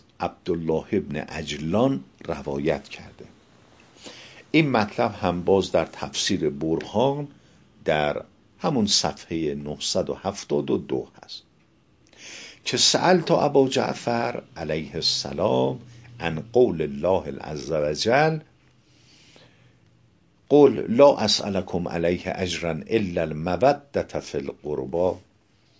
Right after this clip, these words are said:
میگه از معنی آیه مودت از حضرت امام محمد باقر پرسش کردم. قال، در جواب گفتند: «مراد از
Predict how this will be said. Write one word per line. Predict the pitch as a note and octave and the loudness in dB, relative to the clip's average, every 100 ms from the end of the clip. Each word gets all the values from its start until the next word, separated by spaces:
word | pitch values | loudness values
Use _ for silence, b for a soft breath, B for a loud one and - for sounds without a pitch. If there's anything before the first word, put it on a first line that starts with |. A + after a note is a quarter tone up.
| b b b b _ - | b b b b _ -4
میگه | A2+ C3+ | 0 2
از | B2+ A2 G2+ | 2 2 4
معنی | G#2 A2 G2 G2+ A#2 F3 D#3 | 4 4 2 2 4 4 2
آیه | F2+ F#2+ F2+ A2 G#2 | 2 0 2 2 2
مودت | F2 E2 D2+ E2 C#2+ - G2+ C3+ D3 D3 C#3+ B B B - | 0 -2 0 -2 -2 -4 0 2 2 0 -2 B B B -2
از | F#2+ E2+ | -2 -2
حضرت | - F2+ F2+ G#2+ E3 - - | -4 -2 -2 4 4 4 -4
امام | F2 E2+ E2+ | -2 -2 -2
محمد | D2+ D#2 E2 D2+ F2+ D#2+ C2+ - | -2 -4 -6 -4 -2 -2 -2 0
باقر | C#2+ C2 - G#2 D3+ D3 b b b b b b b | 0 0 0 2 2 0 b b b b b b b
پرسش | - A#2+ - F2 - | 4 6 6 2 2
کردم. | - - - - - _ _ _ _ - _ _ - - - - - | -2 -10 -12 -16 -16 _ _ _ _ -20 _ _ -20 -20 -20 -20 2
قال، | A#2 F#2 C#2 - - | 6 6 4 -4 2
در | F2+ | 2
جواب | F2 E2 F2 F#2 C#2+ | 2 0 4 4 4
گفتند: | G2 - - C3+ C#3+ D3 - - - - - - - - - B B B F2+ | -2 -2 0 0 -2 -8 -20 -20 -20 -20 -20 -20 -20 -20 -20 B B B 0
«مراد | F#2+ F#2+ F#2+ A2 E3+ E3 D#3 | 4 4 6 8 8 6 2
از | - E2 D#2+ | -2 -4 -6